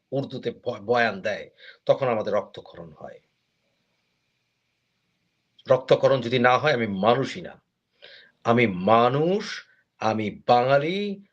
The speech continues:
আমি মুসলমান, আমি ওয়াহাবি না, সালাফি না, মওদুদি না।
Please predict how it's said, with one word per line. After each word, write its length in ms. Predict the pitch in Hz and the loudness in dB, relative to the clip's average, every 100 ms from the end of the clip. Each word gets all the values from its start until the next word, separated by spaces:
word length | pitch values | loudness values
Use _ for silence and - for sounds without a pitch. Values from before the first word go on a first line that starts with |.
| _ - | _ -8
আমি 260 | 107 98 | -4 -4
মুসলমান, 880 | 85 95 117 107 98 110 151 175 180 - _ | -6 -8 -4 -2 0 0 2 0 -2 -14 _
আমি 180 | 101 101 | -10 -2
ওয়াহাবি 420 | 95 117 135 147 | 0 2 2 0
না, 160 | 165 165 | -2 0
সালাফি 420 | - 123 123 139 | 2 2 2 -2
না, 140 | 147 | -4
মওদুদি 500 | 139 117 131 113 104 | 0 0 0 -4 -8
না। 300 | 87 - - | -10 -14 -20